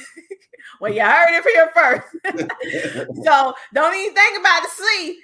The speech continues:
Speaker 1: Don't think about the C if you don't have the S. <laughs>
Speaker 2: Make a little money first.
Speaker 1: So welcome, welcome, welcome. Okay,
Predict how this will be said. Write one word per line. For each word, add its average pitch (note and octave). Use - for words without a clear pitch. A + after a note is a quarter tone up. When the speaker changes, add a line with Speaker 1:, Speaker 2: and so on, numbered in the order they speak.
Speaker 1:
Don't D4
think F#4
about F4
the A4
C E4+
if C4+
you D#4+
don't D#4
have D#4
the C#4+
S. D5+
<laughs> -
Speaker 2:
Make C3+
a D3
little C#3+
money C#3
first. G#2
Speaker 1:
So D4
welcome, D4+
welcome, C#4+
welcome. C4+
Okay, A3